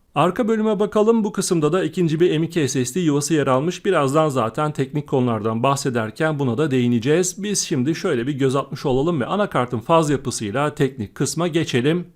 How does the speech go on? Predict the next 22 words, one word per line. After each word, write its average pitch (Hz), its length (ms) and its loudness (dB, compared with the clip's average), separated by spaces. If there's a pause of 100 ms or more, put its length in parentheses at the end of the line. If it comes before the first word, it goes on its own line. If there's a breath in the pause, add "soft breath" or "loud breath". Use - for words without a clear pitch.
(360)
Anakart 220 480 2
doğrudan 180 420 4
sekiz 170 320 -4
artı 147 260 2
iki 151 220 -2
artı 131 260 0
bir 160 120 2
güç 147 240 -4
tasarımına 135 560 -2
sahip. 156 460 0
Bu 175 60 -6
sekiz 170 360 -2
fazın 160 400 0
her 175 280 6
biri 143 200 0
doksan 135 320 0
amper 135 360 -2
akıllı 139 360 -2
güç 156 200 -4
aşamasından 143 640 -2
oluşuyor. 131 640 0
Mini 202 200 -4